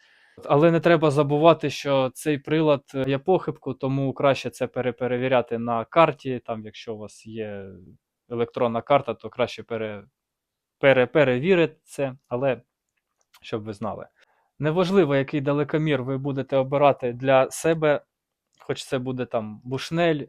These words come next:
Leica, Vortex, Carl Zeiss, неважливо.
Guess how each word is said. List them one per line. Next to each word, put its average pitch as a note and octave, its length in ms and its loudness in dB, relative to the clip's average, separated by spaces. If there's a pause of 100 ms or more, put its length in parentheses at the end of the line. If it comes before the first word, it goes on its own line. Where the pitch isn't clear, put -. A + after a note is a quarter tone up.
Leica, C#3 640 0 (200)
Vortex, C#3 720 0 (300)
Carl C3+ 360 4
Zeiss, D3 340 -2
неважливо. C3 540 -2